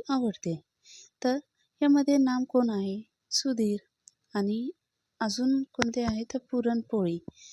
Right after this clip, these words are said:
तर बघा, सुधीर हे विशेष नाम आहे आणि पुरणपोळी हे देखील विशेष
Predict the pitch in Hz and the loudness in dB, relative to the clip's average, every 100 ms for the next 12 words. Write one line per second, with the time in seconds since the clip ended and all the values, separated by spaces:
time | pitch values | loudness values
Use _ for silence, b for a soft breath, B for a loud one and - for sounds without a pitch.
0 | B _ 269 247 262 - 269 226 247 262 | B _ -2 0 2 2 2 2 2 2
1 | 233 247 - _ 247 262 311 285 226 196 | 2 0 -4 _ -4 0 0 -2 -2 -2
2 | 175 165 175 _ _ _ _ _ _ _ | -2 -4 -10 _ _ _ _ _ _ _
3 | _ - - 220 208 214 - b b b | _ -16 -4 -2 -2 -4 -10 b b b
4 | b _ 233 233 262 233 208 202 202 214 | b _ 0 0 2 2 2 2 -2 -2
5 | 269 - - 214 196 - 269 240 220 - | -4 -14 -8 -4 -4 -2 0 0 -2 -2
6 | 262 302 - | -4 -2 -6